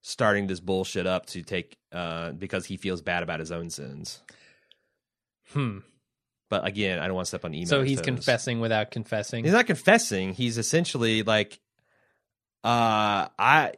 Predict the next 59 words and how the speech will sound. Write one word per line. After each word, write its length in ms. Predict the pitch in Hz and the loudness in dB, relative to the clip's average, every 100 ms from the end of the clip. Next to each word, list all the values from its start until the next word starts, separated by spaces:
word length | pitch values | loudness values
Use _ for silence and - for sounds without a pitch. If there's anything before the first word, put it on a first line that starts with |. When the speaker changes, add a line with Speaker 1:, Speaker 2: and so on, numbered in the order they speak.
| - | 0
Speaker 1:
I 220 | 123 180 | 6 6
cannot 500 | 196 190 170 160 160 | 6 2 4 4 2
Speaker 2:
It, 120 | 175 | 2
well, 180 | 202 208 | 4 4
I'm 140 | 190 190 | 6 6
Speaker 1:
be 40 | |
Speaker 2:
ask-, 200 | 190 147 - - | 6 4 -2 -10
like, 280 | 180 160 | -6 -6
he's 160 | - 185 | -2 -2
including 340 | 160 - 180 | 0 4 4
himself 360 | 165 139 151 151 | 4 4 2 4
in 60 | 160 | 0
this 140 | 151 | -2
group 260 | 131 147 151 | 0 0 0
of 140 | 127 | -2
people 260 | 147 143 139 | -2 -2 0
who 100 | 147 | 4
Speaker 1:
No, 120 | 135 | 6
Speaker 2:
are 40 | |
bad? 400 | 156 139 190 185 - | 6 4 2 -2 -2
Speaker 1:
he's 220 | 127 127 | -2 -2
essentially 560 | 113 - 156 - 135 | -2 -2 -2 -2 -2
saying, 560 | 117 - 117 113 110 107 | 0 0 2 2 0 -2
I, 360 | - 113 120 123 - - _ _ _ _ - _ | 2 4 4 2 -4 -18 _ _ _ _ -20 _
you 180 | 104 107 | -6 -2
know, 500 | 101 98 98 95 - _ _ - | 0 0 -2 -4 -8 _ _ 2
I, 160 | 185 | 2
let's 200 | 185 240 | 4 0
just 140 | 240 185 | -2 -2
wait 140 | 120 | -2
till 100 | 104 | -2
the 120 | 82 | -8
feedback. 440 | 85 82 69 67 71 - | -8 -10 -10 -10 -12 -8
Speaker 2:
Okay. 180 | 170 185 | -2 -2
Speaker 1:
Because, 200 | 113 113 | -2 -8
again, 220 | 104 113 | -4 0
I 60 | 104 | 0
don't 200 | 110 113 | 2 2
wanna 180 | 104 101 | 2 0
just 140 | 92 85 | -2 -2
rip 180 | 95 92 | -2 0
off 160 | 92 | -2
their 120 | 87 85 | -4 -4
thoughts 360 | 87 85 - | -4 -4 -8
as 100 | 78 | -14
my 140 | - 82 | -12 -10
own. 180 | 76 76 | -10 -4
Speaker 2:
Sounds 200 | - 208 | 0 4
good. 220 | 151 170 - | 4 2 0
We're 100 | 160 | 0
almost 220 | 147 131 | 2 2
there 160 | 139 123 | 2 2
anyway. 240 | 120 120 | 4 2
That's 200 | 117 131 - | 2 0 0
the 60 | |
end 80 | 123 | -2
of 60 | 113 | 0
the 80 | |
episode. 480 | 110 107 - 104 101 | -2 -4 -6 -6 -6